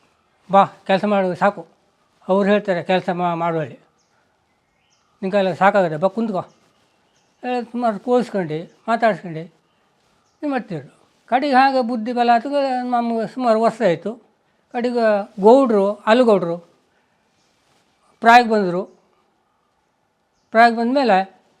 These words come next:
ನಮಗೆ ಮದುವೆ ಮಾಡಬೇಕು ಹೇಳಿ ಇದು ಮಾಡಿದ್ರು. ಒಂದು ಅಣ್ಣ ಒಬ್ಬ ಹುಡುಗಿಯನ್ನು ಇದು ಮಾಡಿ ನಿಕ್ಕಿ ಮಾಡಿದ್ರು.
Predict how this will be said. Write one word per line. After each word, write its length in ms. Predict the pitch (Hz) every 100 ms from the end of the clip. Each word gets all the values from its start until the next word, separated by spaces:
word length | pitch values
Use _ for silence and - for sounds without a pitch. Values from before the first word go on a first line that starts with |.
| _ -
ನಮಗೆ 320 | 233 233 220 208 196 190 190 196 233 285 302 _ _ -
ಮದುವೆ 220 | 214 233
ಮಾಡಬೇಕು 400 | 233 220 214 226
ಹೇಳಿ 120 | 254
ಇದು 100 | 269
ಮಾಡಿದ್ರು. 380 | 233 160 156 - _ _ _ _ -
ಒಂದು 220 | 233 220
ಅಣ್ಣ 260 | 202 226
ಒಬ್ಬ 320 | 233 226 208 220
ಹುಡುಗಿಯನ್ನು 1080 | 208 190 233 208 220 214 226 247 233 233 - 311 _ _ _ _ 240
ಇದು 100 | 214
ಮಾಡಿ 160 | 196
ನಿಕ್ಕಿ 200 | 220 226
ಮಾಡಿದ್ರು. 380 | 247 190 151 -